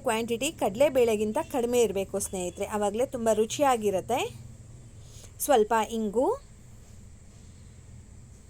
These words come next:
ಐದರಿಂದ ಎಂಟು ನಿಮಿಷದೊಳಗಡೆ ಈ ತಿಂಡಿ ರೆಡಿ ಆಗಿಬಿಡುತ್ತೆ ಸ್ನೇಹಿತರೆ, ಜಾಸ್ತಿ ಟೈಮೇ ತೊಗೊಳ್ಳೋದಿಲ್ಲ. ಸ್ವಲ್ಪ ಕರಿಬೇವಿನ ಸೊಪ್ಪು, ನಾನು ಆವಾಗಲೇ ಹೇಳ್ದಾಗೆ ಸ್ವಲ್ಪ ರುಬ್ಬೋದಕ್ಕೆ ಹಾಕ್ಕೊಂಡಿದ್ದೀನಿ. ಇನ್ನು ಸ್ವಲ್ಪ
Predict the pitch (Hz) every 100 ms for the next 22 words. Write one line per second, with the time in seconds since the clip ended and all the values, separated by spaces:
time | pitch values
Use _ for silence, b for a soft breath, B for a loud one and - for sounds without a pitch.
0 | - - - - - - - - - -
1 | B B B B 277 392 466 403 320 294
2 | 277 220 247 339 339 277 269 208 214 254
3 | 349 320 233 240 - 214 226 254 196 202
4 | 208 196 190 190 190 196 180 185 190 190
5 | 202 233 - 277 233 208 214 254 - 202
6 | 196 196 190 185 226 403 - B B B
7 | B B B B - 415 392 339 302 254
8 | 214 220 220 220 226 - 285 339 269 233
9 | 285 330 269 254 254 233 247 294 311 370
10 | 359 302 247 202 220 240 185 185 214 208
11 | 208 294 339 277 262